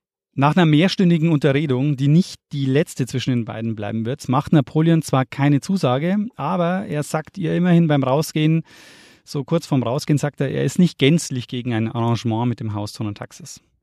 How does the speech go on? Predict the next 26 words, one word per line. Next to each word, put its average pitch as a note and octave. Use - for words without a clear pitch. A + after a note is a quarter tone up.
Und A#2
bevor F#3
wir A3+
uns F3+
jetzt F#3
anschauen, D3
wie D3
die D3+
Verhandlungen D3
von C3+
Therese C#3
so B2+
verlaufen B2
und A#2
wie C3+
es C#3
mit B2
der A#2+
Taxispost -
weitergeht, A#2+
äh, C3+
nach A#2
der A#2+
Auflösung A#2+
des G#2+
Reichs, A2